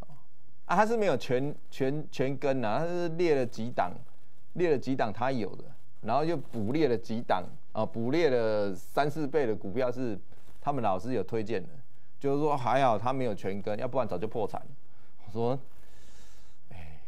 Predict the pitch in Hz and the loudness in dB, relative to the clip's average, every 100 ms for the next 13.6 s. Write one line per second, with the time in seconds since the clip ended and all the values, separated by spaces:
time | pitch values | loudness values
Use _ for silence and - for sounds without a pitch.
0 | - - - - 156 98 101 156 170 123 | -4 -4 -4 -2 -2 -2 -2 2 4 4
1 | 165 117 101 139 160 113 - 90 92 - | 2 0 0 0 0 0 -2 -2 -2 -2
2 | - - - - - - - 143 143 190 | -4 -4 -4 -4 -4 -4 2 4 6 4
3 | 143 170 175 151 156 165 139 135 147 170 | 4 2 0 2 2 2 2 2 0 0
4 | - 160 120 117 180 180 165 139 107 139 | -2 -2 -2 0 2 2 2 0 0 -2
5 | 127 110 95 - - - - - - - | 0 -2 -2 -4 -4 -4 -4 -4 -4 -4
6 | - - - - - - - - 127 117 | -4 -4 -4 -4 -4 -4 -4 -2 2 2
7 | 107 - - - - - 220 143 175 143 | 2 0 -4 -4 0 6 8 8 4 4
8 | 117 127 165 139 - - 151 107 107 - | 4 4 6 6 4 -2 -2 -2 -2 -2
9 | - - - - 147 - - - - 135 | -4 -4 -4 -2 -2 -2 -4 -2 -2 -2
10 | - - - - 98 151 151 139 104 87 | -2 -4 -4 -2 0 2 2 2 2 0
11 | 90 85 82 104 104 - - - 117 - | 0 0 0 -2 -2 -2 -4 -4 -4 -4
12 | - - - - - - - - 233 175 | -4 -4 -4 -4 -4 -4 -4 0 2 4
13 | 240 233 160 131 190 | 6 6 6 4 2